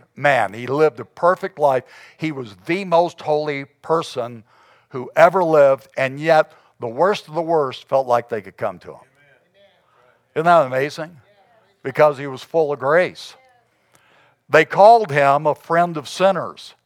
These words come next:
And you know, when they called him a friend of sin-, it wasn't a compliment. You know, like, "Oh, man, he's such a, such a nice guy. He, he likes sinners." No, it wasn't a compliment. It was a complaint.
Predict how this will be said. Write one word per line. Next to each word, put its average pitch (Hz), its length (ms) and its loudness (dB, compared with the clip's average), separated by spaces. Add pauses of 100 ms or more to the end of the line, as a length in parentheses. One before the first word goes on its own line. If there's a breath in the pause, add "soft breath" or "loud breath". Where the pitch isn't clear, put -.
And 143 200 2
you 143 120 -12
know, 180 200 2
when 160 220 -4
they 139 140 -2
called 202 320 2
him 151 120 -4
a 135 60 -4
friend 151 260 -6
of 135 120 -12
sin-, 156 120 -18 (240 soft breath)
it 156 160 -2
wasn't 165 440 2
a 139 60 -4
compliment. 127 640 0 (720)
You 135 140 -6
know, 139 120 -2
like, 135 300 4
"Oh, 135 500 0
man, 147 360 -8
he's 143 180 -16
such - 280 -12
a, 113 140 -12 (260 loud breath)
such - 260 -20
a 113 60 -18
nice 139 460 -4
guy. 98 640 0 (300 soft breath)
He, 101 340 -12
he 87 100 -14
likes 139 460 0
sinners." 131 560 -8
No, 143 180 2
it 151 140 0
wasn't 190 420 2
a 143 40 -8
compliment. 139 680 0 (380 soft breath)
It 185 160 -2
was 175 120 -8
a 135 60 -8
complaint. 156 800 -2